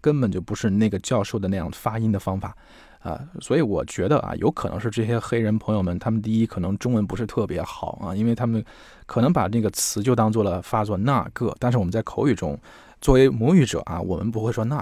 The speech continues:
个，我们都是说那个，是吧？那个，那个什么，那个什么东西，对吧？但是呢，话又说回来，在目前啊，美国政治局势非常紧张的情况下啊，特别是现在这个Black Lives Matter啊，黑人的命也是命，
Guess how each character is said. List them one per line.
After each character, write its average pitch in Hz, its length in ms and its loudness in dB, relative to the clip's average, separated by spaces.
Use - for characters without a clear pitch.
个， 95 140 -10
我 - 180 -12
们 87 100 -8
都 113 140 2
是 110 60 0
说 113 100 2
那 123 240 2
个， - 160 -10
是 - 60 -12
吧？ - 160 -12
那 117 180 2
个， - 240 -4
那 120 160 0
个 98 80 -4
什 107 100 -6
么， 175 380 -4
那 156 100 0
个 113 80 0
什 110 80 0
么 110 60 2
东 113 140 0
西， 107 120 -2
对 92 80 -6
吧？ 90 100 -8
但 151 120 4
是 135 80 4
呢， 123 120 6
话 135 140 6
又 120 80 6
说 127 180 2
回 113 120 2
来， 90 100 0
在 117 180 2
目 165 280 4
前 - 340 -4
啊， 104 140 0
美 95 240 0
国 101 160 0
政 127 280 0
治 101 120 0
局 - 200 -6
势 107 360 2
非 - 160 -2
常 127 160 2
紧 78 240 -6
张 120 180 0
的 117 60 0
情 87 200 -8
况 101 200 -2
下 - 120 -8
啊， 87 220 -12
特 - 80 -8
别 87 100 -6
是 95 120 -6
现 98 120 -4
在 92 80 -2
这 92 140 -4
个 90 100 -4
Black 107 260 2
Lives 92 340 -2
Matter 98 500 -2
啊， 87 160 -10
黑 123 120 -2
人 113 100 2
的 113 80 2
命 120 220 4
也 82 120 -2
是 - 160 -6
命， 143 240 2